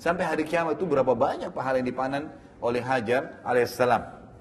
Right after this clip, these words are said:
Berarti bentuk ketaatan kepada Allah dan suami itu sesuatu yang luar biasa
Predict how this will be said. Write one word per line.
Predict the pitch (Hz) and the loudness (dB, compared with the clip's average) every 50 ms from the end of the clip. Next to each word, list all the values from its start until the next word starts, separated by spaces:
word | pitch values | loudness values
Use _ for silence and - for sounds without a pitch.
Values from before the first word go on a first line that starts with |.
| - - - - - - - - - - | -20 -20 -20 -20 -20 -20 -20 -20 -10 -2
Berarti | 104 113 107 95 110 | -2 -2 0 0 -2
bentuk | 107 131 156 151 175 135 156 - | -2 -2 -2 0 0 0 0 0
ketaatan | 143 127 139 143 143 147 139 131 | 2 2 2 2 2 -2 -4 -2
kepada | 120 131 123 127 | 0 0 0 0
Allah | - 127 147 147 135 | 0 -2 2 2 2
dan | 117 123 123 | 2 2 -2
suami | 120 - - 135 131 127 127 123 | -2 -4 0 0 2 2 2 -2
itu | - 175 | -4 -6
sesuatu | - - - - 123 123 | -6 -6 -6 -6 -6 -6
yang | - 135 127 117 | -4 -6 -4 -2
luar | 107 104 98 | -2 -2 -2
biasa | 92 95 110 139 156 143 - 92 - | -2 -4 -4 -4 -6 -6 -10 -12 -12